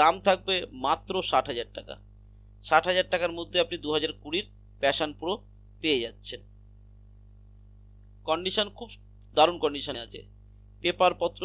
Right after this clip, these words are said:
সমস্ত কিছু okay। Glamour, glamour অনেক প্রিয় একটি গাড়ি জানেন প্রত্যেকেরই। এই গাড়িটা থাকছে দু হাজার আঠেরোর গাড়ি থাকছে Glamour। Condition দেখবেন খুব সুন্দর কন্ডিশনের আছে, পেপারপত্র সমস্ত কিছু ওকে করা রয়েছে, First ওনারের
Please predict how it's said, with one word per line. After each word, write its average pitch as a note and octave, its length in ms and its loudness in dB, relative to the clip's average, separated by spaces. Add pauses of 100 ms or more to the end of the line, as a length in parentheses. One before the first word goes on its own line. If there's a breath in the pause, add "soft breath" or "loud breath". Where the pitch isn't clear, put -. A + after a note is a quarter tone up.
সমস্ত F#3 260 -10 (120)
কিছু D#3+ 240 -10
okay। - 160 -12 (920)
Glamour, F3 340 8 (300)
glamour G#3+ 420 6 (520)
অনেক A3+ 160 0 (500)
প্রিয় G#3 240 2
একটি A3 220 -4
গাড়ি F#3 200 8
জানেন F3+ 260 2
প্রত্যেকেরই। E3+ 460 -4 (460 soft breath)
এই F#3+ 120 6
গাড়িটা G#3 260 6
থাকছে G3+ 180 -4 (100)
দু D#3 140 -4
হাজার D#3+ 200 6 (180)
আঠেরোর G3 340 -2
গাড়ি E3 200 2
থাকছে - 320 -4
Glamour। D3+ 280 2 (120)
Condition F#3 400 0 (100)
দেখবেন E3+ 360 -6
খুব E3+ 120 -16 (100)
সুন্দর E3 320 -6
কন্ডিশনের D#3+ 520 -4
আছে, E3 160 -6 (600 soft breath)
পেপারপত্র F#3+ 560 4 (200)
সমস্ত E3+ 300 -6 (140)
কিছু F3 200 -10 (340)
ওকে E3+ 240 -4
করা E3 180 6
রয়েছে, E3 360 -2 (720)
First - 300 6
ওনারের E3+ 280 2